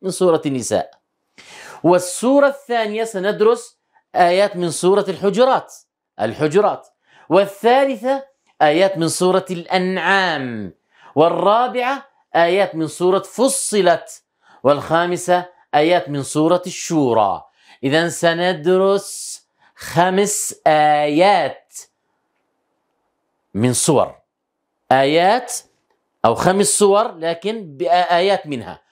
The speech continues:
وليست كل الصورة. تمام، هناك آية واحدة من بعض الصور، وهناك ثلاث أو أربع آيات من بعض الصور. تمام، لكن قبل أن أبدأ بتناول هذه الآية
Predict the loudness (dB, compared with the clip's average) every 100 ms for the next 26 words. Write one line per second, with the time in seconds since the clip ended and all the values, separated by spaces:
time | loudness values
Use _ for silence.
0 | _ 2 2 0 -2 -2 -2 -2 -4 -6
1 | -6 -10 _ _ _ 2 2 0 -8 _
2 | -20 -18 0 2 4 2 0 0 -2 _
3 | _ _ _ 2 4 4 4 2 2 -2
4 | 0 0 2 2 0 -2 0 0 0 -8
5 | _ -6 -2 -2 -2 -2 0 0 -2 0
6 | 0 0 -2 0 0 -2 -4 -2 0 0
7 | -4 -8 -8 -6 -6 -8 -8 _ _ _
8 | _ -8 -8 -8 _ -20 -20 -18 -18 -4
9 | 0 0 0 -2 -2 -8 _ _ _ -2
10 | 0 0 -2 -4 _ _ _ -4 -2 -2
11 | -4 -4 -2 0 0 -6 _ _ _ _
12 | _ _ _ -4 0 0 0 0 0 -2
13 | -4 -8 -8 -2 -2 -2 -4 0 0 0
14 | -2 -4 -8